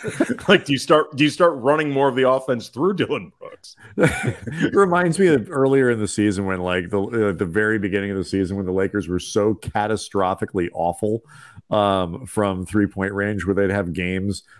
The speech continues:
Speaker 2: where they shot, like, twenty-nine percent and it would raise their <laughs> average pretty significantly.
Speaker 1: <laughs>
Speaker 2: That's sort of where Dillon Brooks is right now. But one of the things that I saw, and, you know, a, a,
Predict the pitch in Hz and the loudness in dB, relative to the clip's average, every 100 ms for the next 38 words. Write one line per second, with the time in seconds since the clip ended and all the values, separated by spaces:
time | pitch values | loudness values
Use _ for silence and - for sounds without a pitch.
0 | _ 113 104 98 107 107 101 90 - - | _ 2 4 2 0 0 0 -2 -6 -6
1 | 113 104 101 104 104 104 - 101 101 107 | -2 0 2 0 0 -4 -2 -2 -2 -6
2 | 104 101 76 82 87 98 78 95 98 143 | -8 -6 -4 0 2 2 2 0 2 2
3 | 123 120 110 - 139 135 - 123 - 139 | 2 0 -4 2 4 4 0 -6 -2 -4
4 | - - 147 185 - 151 139 - 160 135 | -6 -12 -10 -10 -4 -4 0 0 0 0
5 | 139 117 160 127 - - - 107 107 92 | -2 2 4 4 2 -10 2 4 6 4
6 | 92 87 73 87 85 73 82 - 85 98 | 2 2 0 -2 -2 -2 -4 -4 -4 -4
7 | 90 73 71 71 65 - _ _ _ - | -2 -4 -4 -12 -14 -16 _ _ _ 2
8 | 143 147 147 - _ _ _ 214 123 180 | 4 4 0 -14 _ _ _ 2 4 4
9 | 247 226 - 151 117 127 110 - 107 101 | 4 0 2 2 2 4 2 2 2 2
10 | 101 101 101 98 92 92 90 107 95 - | 4 2 0 -4 -2 -2 -2 -4 -6 -4
11 | 95 95 98 95 | -4 -2 -4 -6